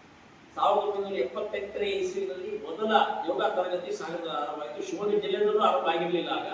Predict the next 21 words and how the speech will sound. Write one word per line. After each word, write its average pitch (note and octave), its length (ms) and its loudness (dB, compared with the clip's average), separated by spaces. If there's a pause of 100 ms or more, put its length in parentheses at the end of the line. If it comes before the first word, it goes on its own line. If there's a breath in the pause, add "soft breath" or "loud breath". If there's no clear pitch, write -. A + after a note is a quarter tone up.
(840)
ಅದು A3 180 0
ಇಲ್ಲಿ A3 260 2
ಆರಂಭ G3 320 4
ಆಯಿತು. - 300 -2
ಅವತ್ತಿನ - 400 -6
ಇವತ್ತವರೆಗೂ G#3+ 600 2 (580)
ಅದು - 180 -8
ನಿರಂತರವಾಗಿ A3 640 4
ನಡ್ಕೊಂಡು - 380 -2
ಬಂದಿದೆ. - 240 -8 (540)
ಸುಮಾರು A#3+ 220 -2
ಒಂದು A3+ 120 -2
ಮುನ್ನೂರಕ್ಕೂ C#4+ 600 -2
ಹೆಚ್ಚು G3 320 -4
ಮಕ್ಕಳು - 640 0 (420)
ಇವತ್ತು, G#3+ 360 2 (600)
ಆ, - 80 -6
ರಾಜ್ಯ, A3 400 4
ರಾಷ್ಟ್ರ, - 580 2
ಅಂತಾರಾಷ್ಟ್ರ G3 720 0
ಮಟ್ಟದಲ್ಲಿ G#3+ 500 -4